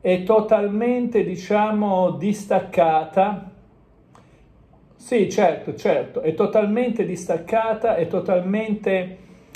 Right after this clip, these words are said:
come dire, ehm, bloccata, è totalmente, diciamo, ehm, è to-, si allontana totalmente. Questo è un punto molto importante, un punto fondamentale. Ehm,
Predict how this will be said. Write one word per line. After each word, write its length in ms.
come 260
dire, 920
ehm, 560
bloccata, 1040
è 120
totalmente, 880
diciamo, 840
ehm, 680
è 140
to-, 380
si 180
allontana 800
totalmente. 840
Questo 400
è 20
un 160
punto 340
molto 240
importante, 600
un 100
punto 260
fondamentale. 800
Ehm, 1160